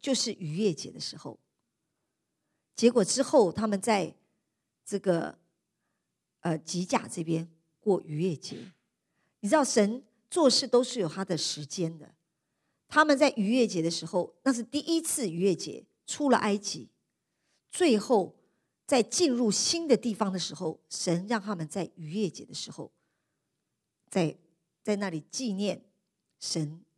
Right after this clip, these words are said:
给他们的逾-，就是逾越节，神的恩典保守他们能够进入一个新的地方。那么你看看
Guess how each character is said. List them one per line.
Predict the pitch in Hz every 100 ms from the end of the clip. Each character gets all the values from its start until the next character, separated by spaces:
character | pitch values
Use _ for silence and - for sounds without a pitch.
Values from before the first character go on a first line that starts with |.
| _
给 | -
他 | 143 175
们 | 165
的 | 156
逾-， | - - _ _ _
就 | 175
是 | 160 165 - - _ _ _ _ _
逾 | 180
越 | 185 185
节， | - 156 147 _ _
神 | - 185 175
的 | -
恩 | 269 262
典 | 254 185 - _ _ _ _ _
保 | 170 156 208
守 | 262 156
他 | 139 -
们 | 156 - - _ _
能 | - 170
够 | 185 165 _ _ _
进 | - 294 180
入 | 196 170 - _
一 | 175
个 |
新 | 175 - 185
的 | 160
地 | 160 -
方。 | - - _ _ _ _ _ _ _ _
那 | - 339
么 | 302 247 - _ _ _
你 | 247
看 | 233 320
看 | 294 277 208